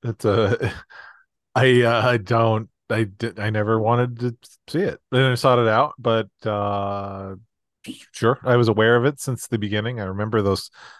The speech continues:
remember the trailer. I remember the ads. I, I was like, "I don't know who these two people are"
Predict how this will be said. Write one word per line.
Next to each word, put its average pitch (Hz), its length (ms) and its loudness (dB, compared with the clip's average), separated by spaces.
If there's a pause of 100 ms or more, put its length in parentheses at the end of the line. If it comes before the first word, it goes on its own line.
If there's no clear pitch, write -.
(180)
remember 120 160 -2
the 101 80 -4
trailer. 120 440 4
I - 20 4
remember 110 240 0
the 104 180 -4
ads. 107 560 -6 (720)
I, 113 240 -10
I - 40 -4
was 104 200 -8
like, 98 180 -2
"I 127 80 0
don't 117 140 0
know 110 60 2
who 113 100 4
these 107 160 0
two 120 140 -2
people 113 360 -6
are" 110 300 -6